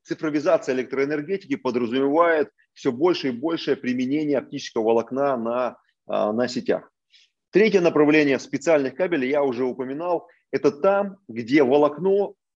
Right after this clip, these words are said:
используется не как, э, источник передачи, среда передачи точка-точка, а волокно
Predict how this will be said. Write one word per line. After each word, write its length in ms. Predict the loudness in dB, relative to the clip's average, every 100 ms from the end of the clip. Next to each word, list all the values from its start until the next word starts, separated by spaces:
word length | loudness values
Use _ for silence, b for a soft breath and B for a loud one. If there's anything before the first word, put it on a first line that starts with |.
| -10
используется 800 | -10 -6 0 2 2 -2 -2 -4
не 140 | -4
как, 420 | 0 0 0 -4 _ _
э, 160 | -6 -4
источник 460 | -4 2 0 0 0
передачи, 640 | 2 4 4 4 -2 -6 -10 -8
среда 300 | -2 2 2
передачи 440 | 4 4 2 0
точка-точка, 720 | 0 0 -2 -2 -2 -4 -16 _ b b b
а 140 | 0 2
волокно 720 | 4 2 -2 -6 -6 -6 -10